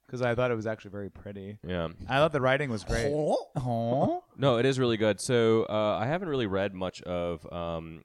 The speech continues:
Speaker 1: Mark
Speaker 2: uh,
Speaker 1: Russell.
Speaker 2: yeah, but, uh, I believe he's queer, actually.
Speaker 1: Oh.
Speaker 2: So
Speaker 3: They seem to get a long time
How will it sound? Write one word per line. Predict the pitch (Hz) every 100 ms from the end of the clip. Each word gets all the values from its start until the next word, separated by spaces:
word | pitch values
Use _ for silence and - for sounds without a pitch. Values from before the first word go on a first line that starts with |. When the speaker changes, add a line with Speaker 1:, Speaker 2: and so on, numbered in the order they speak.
| _
Speaker 1:
Mark | 95 87
Speaker 2:
uh, |
Speaker 1:
Russell. | 87 85 - 104 110
Speaker 2:
yeah, | 101 101 95
but, | 90 - _
uh, | 87 87 82 -
I | 87
believe | 85 135 240
he's | -
queer, | - 139 - - _ -
actually. | - 78 73 85
Speaker 1:
Oh. | 85
Speaker 2:
So | - 80 80
Speaker 3:
They | 254 302
seem | 294 294
to | 339
get | 131 156
a | 117
long | 101 127 143 143 120
time | 92 117 117 107 95 95